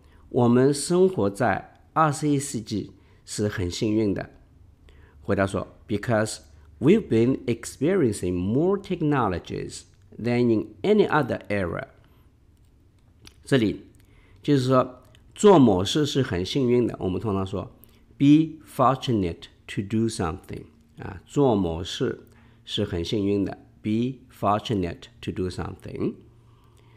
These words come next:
那么这里experience，experience是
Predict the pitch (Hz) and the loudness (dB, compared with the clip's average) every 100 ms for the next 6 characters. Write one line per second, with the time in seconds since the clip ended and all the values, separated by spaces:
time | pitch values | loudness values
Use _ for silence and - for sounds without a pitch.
0 | - - - _ _ _ _ _ - 147 | -20 -20 -20 _ _ _ _ _ 2 4
1 | 156 208 185 117 - - - - - _ | 6 4 4 4 0 -10 -20 -20 -20 _
2 | - 170 170 - - 214 220 165 113 90 | 2 2 2 -8 -2 2 4 4 4 2
3 | 98 - - - - 147 147 190 196 143 | -4 -16 -20 -16 -4 -4 0 4 6 6
4 | 98 95 - - - - 95 90 | 2 -2 -10 -16 -16 -6 -6 -6